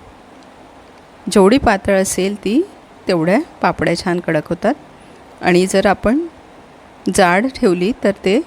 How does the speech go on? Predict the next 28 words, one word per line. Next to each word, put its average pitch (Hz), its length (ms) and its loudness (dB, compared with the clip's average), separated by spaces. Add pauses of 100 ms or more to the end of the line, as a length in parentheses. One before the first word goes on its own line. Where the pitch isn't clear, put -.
(500)
पुरीसारख्या 233 600 2
फुगून 156 340 0
येतात, 151 260 -4 (800)
त्यामुळे 175 360 0
जाड 175 340 0
ठेवायची 160 400 -2
नाही 165 220 -2
पोळी. 170 380 -4 (1800)
हे 165 60 -4
बघा, 135 220 -6
याप्रमाणे 170 640 -2
पातळ 220 640 -2
अशी 208 260 -4
पोळी 160 340 -2
ही 165 220 0
आपल्याला 160 380 -4
लाटून 156 380 -4
घ्यायची 151 360 -4
आहे. 302 100 -2 (540)
जेवढी 202 280 4
पातळ 190 320 -2
आपण 175 280 -2
करू 160 240 -2
शकतो 165 360 -4
तेवढी 160 280 0
पातळ 151 340 -4
करून 160 320 -6
घ्यायची. 170 320 -6